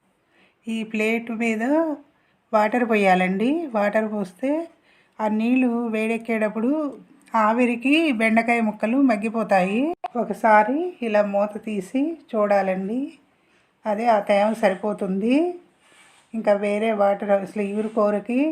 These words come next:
చాలా లేత క-, మీడియం సైజు వేనండి. మరీ లేతవైతే కాస్త ఎండలో పెట్టాలి. ఎండలో పెడితే దానిలో ఉన్న తేమ చాలా వరకు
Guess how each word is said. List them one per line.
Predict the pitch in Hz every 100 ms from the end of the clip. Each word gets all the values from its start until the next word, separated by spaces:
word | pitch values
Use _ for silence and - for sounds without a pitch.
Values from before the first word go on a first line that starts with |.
| 302 _ _ -
చాలా | 208 202 208
లేత | 202 208 247
క-, | 220
మీడియం | 202 214 226 247 226
సైజు | 226 196 196
వేనండి. | 190 190 196 233
మరీ | 214 208 254
లేతవైతే | 233 208 220 214 208 254
కాస్త | 269 214 -
ఎండలో | 208 190 208 226
పెట్టాలి. | 208 180 196 185 196 240 285 - _ _ _ _ _ -
ఎండలో | 220 220 226 226
పెడితే | 208 196 269
దానిలో | 240 208 220 233
ఉన్న | 214 208
తేమ | 208 208 202 208 208
చాలా | 190 202
వరకు | 202 190 180